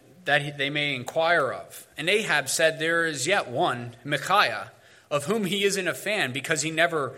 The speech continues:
speaks, speaks favorably of him." But they inquire of him nonetheless.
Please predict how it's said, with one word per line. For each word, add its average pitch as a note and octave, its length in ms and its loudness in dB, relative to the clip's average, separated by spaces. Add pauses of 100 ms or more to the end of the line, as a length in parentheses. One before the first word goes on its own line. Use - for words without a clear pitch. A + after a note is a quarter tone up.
speaks, - 560 -4 (260)
speaks - 420 -8
favorably C3+ 720 -6
of D3+ 200 0
him." G#2+ 160 -10 (720)
But D3+ 160 0
they D#3+ 160 -2
inquire E3 500 0
of F3 100 -2
him E3+ 180 -6
nonetheless. C#3+ 840 -4